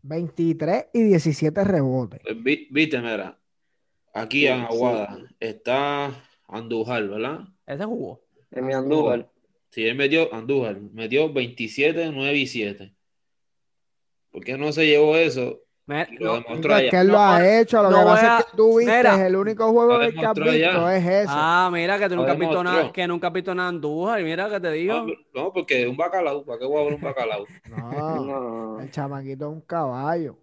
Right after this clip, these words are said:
Speaker 2: Mira,
Speaker 1: Y
Speaker 2: si
Speaker 1: la
Speaker 2: tú eres un
Speaker 1: nena.
Speaker 2: caballo, si tú eres un caballo, tú eres un caballo aquí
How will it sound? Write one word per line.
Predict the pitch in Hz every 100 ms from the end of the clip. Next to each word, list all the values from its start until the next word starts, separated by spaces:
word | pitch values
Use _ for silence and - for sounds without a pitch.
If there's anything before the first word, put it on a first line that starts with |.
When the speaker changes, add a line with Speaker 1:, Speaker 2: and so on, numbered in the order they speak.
| _ _ -
Speaker 2:
Mira, | 117 123 143
Speaker 1:
Y |
Speaker 2:
si | 139
Speaker 1:
la |
Speaker 2:
tú | 127
eres | 151
un | 165
Speaker 1:
nena. | 160
Speaker 2:
caballo, | 165 165 131 113 - _
si | 120
tú | 120
eres | 135
un | 156
caballo, | 156 147 123 113
tú | 120
eres | 147
un | 143
caballo | 135 131 135 123
aquí | 107 123 185 -